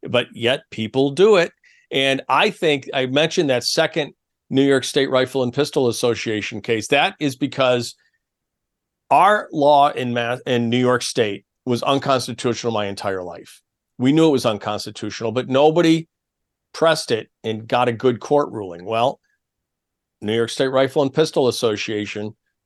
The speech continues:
took it all the way to the Supreme Court, and the Supreme Court said, "Yeah, that's unconstitutional."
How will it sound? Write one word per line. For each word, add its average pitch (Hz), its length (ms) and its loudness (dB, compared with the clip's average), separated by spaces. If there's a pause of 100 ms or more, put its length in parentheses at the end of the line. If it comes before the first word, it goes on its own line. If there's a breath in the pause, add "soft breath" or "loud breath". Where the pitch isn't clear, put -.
(160)
took 139 240 -2
it 160 80 2
all 135 180 4
the 175 60 0
way 175 160 4
to 175 80 2
the 156 60 -4
Supreme 156 420 -4
Court, 127 400 0 (280)
and 117 140 -6
the 113 40 -2
Supreme 143 360 0
Court 143 240 2
said, 147 160 -2
"Yeah, 185 160 2
that's 120 240 0
unconstitutional." 127 960 -6